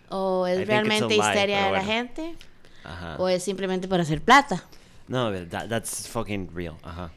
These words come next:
Speaker 1: Este, pero bueno, como es algo que todo el mundo conoce, como es algo s-, sumamente aware,
Speaker 2: Ajá.
Speaker 1: este, decidimos escoger, bueno, ustedes,
Speaker 2: Ajá.
Speaker 1: <laughs> que participaron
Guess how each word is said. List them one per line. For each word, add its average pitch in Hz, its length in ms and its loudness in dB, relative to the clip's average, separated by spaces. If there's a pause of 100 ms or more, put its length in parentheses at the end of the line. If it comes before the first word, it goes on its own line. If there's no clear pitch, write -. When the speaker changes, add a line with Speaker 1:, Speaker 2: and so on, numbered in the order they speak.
Speaker 1:
Este, 196 1040 2 (160)
pero 196 200 6
bueno, 202 220 2 (440)
como 190 260 -4
es 185 100 -6
algo 247 460 0
que 190 100 -10
todo 170 180 -6
el 175 60 -2
mundo 196 240 -4
conoce, 269 640 2
como 180 160 -6
es 170 140 -6
algo 196 440 -2
s-, - 400 -16
sumamente 190 1000 -6 (580)
aware, 294 540 4 (200)
Speaker 2:
Ajá. 107 280 -6
Speaker 1:
este, 170 720 -2 (680)
decidimos 175 500 -4
escoger, 180 640 -6 (380)
bueno, 170 180 -4 (300)
ustedes, 269 800 -2
Speaker 2:
Ajá. 190 440 -4 (280)
Speaker 1:
<laughs> - 280 -20
que 170 60 -12
participaron 175 840 -6